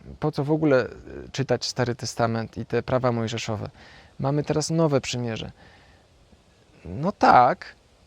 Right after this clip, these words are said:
mamy i to jest bardzo dobrze, bo nowe przymierze jest zawarte już nie z człowiekiem,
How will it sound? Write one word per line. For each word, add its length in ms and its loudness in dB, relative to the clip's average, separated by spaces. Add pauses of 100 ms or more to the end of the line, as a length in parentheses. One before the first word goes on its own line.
(760)
mamy 540 4 (760)
i 80 2
to 80 6
jest 180 6
bardzo 280 8
dobrze, 380 6
bo 320 6
nowe 280 4
przymierze 520 2
jest 460 0
zawarte 440 2
już 200 2
nie 200 2
z 60 -2
człowiekiem, 680 4